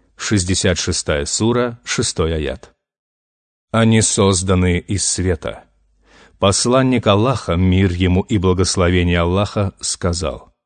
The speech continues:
«Ангелы созданы из света». Муслим, две тысячи девятьсот девяносто шестой хадис. У них есть крылья. Всевышний Аллах сообщил о том, что наделил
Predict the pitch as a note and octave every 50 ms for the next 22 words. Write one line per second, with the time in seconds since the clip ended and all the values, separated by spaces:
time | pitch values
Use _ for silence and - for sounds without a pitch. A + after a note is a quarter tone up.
0 | _ _ _ _ _ _ _ _ _ _ - - A#2+ C#3 D3+ D#3+ D#3 C3+ C#3 C3
1 | C3 C3+ C3 B2 A#2 - - - G#2+ F#2+ F#2+ F#2+ F2+ F#2 F2+ F#2+ F2+ F#2 F2+ F2
2 | - - G2+ F2+ - - - - F2 E2 D#2+ D2+ - - C2 - - - _ _
3 | _ _ _ _ _ _ _ - E2+ F2+ F2+ F2+ - - - F#2 G2+ A2 A#2 B2
4 | A#2 _ _ _ _ _ _ _ - - - F2 F2 F2+ F2 - - C#3 C3+ -
5 | D3 - - C#3 B2+ B2 A#2+ - A#2+ A#2 C#3+ C#3 B2+ A#2 - - G#2+ G#2+ G#2+ G2+
6 | G2+ F#2 F2 E2+ F2 F2+ F2 - - - E2+ - - D#2+ - - - - E2+ F2
7 | F2 E2+ - - - - E2 D2 C#2 C2+ - - - - _ _ _ _ _ _
8 | _ _ _ _ _ _ _ _ _ _ - A#2 A2+ A2 G#2+ G#2+ G#2+ G2 - G#2
9 | F#2+ G2 G2 F#2 - - - - G#2+ G2+ G2 F2 D#2+ C#2+ C2+ A1+ - - _ _
10 | _ _ _ _ _ _ _ _ _ _ _ _ - - - - A#2+ A2+ A#2 C3
11 | B2 - - B2+ B2 A#2+ - - A2 G#2 G2 G#2 A2 A2 - - - - G#2 F#2+
12 | F#2 - - - A2 G2 F#2+ F2+ - - G#2 G#2 A#2 G#2 - - B2+ G#2+ G2+ F#2+
13 | F#2 G2 F2+ F#2 G2+ G#2 G2+